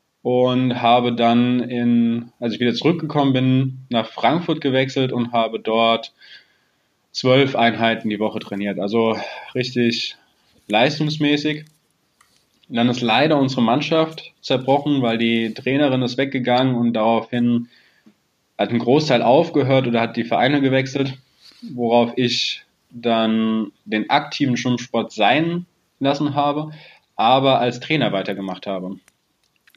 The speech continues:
Zehn Jahre lang, neben meinem Studium angefangen mit ganz kleinen Kindern. Und ich hatte erst angefangen, Physik und Mathe zu studieren und habe durch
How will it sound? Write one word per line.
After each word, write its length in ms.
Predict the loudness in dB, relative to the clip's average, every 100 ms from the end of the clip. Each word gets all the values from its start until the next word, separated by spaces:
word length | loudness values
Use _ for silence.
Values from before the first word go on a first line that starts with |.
| -20 -20 _ _
Zehn 280 | -4 0 2
Jahre 260 | 4 4 4
lang, 320 | 2 0 -6 _ _ _ -8
neben 180 | -2 0
meinem 160 | 0 -2
Studium 400 | 0 2 2 2
angefangen 600 | 0 0 0 0 2 0
mit 100 | 0
ganz 240 | -2 -2
kleinen 240 | -2 -2 0
Kindern. 500 | 0 0 0 -6 -12 -20 _ _ _ _ -20 _ -6
Und 180 | 0 2
ich 100 | 2
hatte 340 | 0 0 -2 _ -4
erst 280 | 0 0 0
angefangen, 440 | -2 0 0 0
Physik 240 | -2 -4 -4
und 140 | -4 -2
Mathe 200 | -4 -4
zu 160 | -8
studieren 580 | -8 -8 -4 -4 -4 -6 -14 -20 -20 _
und 160 | -10 -8 -6
habe 560 | 0 2 4 2 0 -4
durch 520 | 0 4 4 2 -4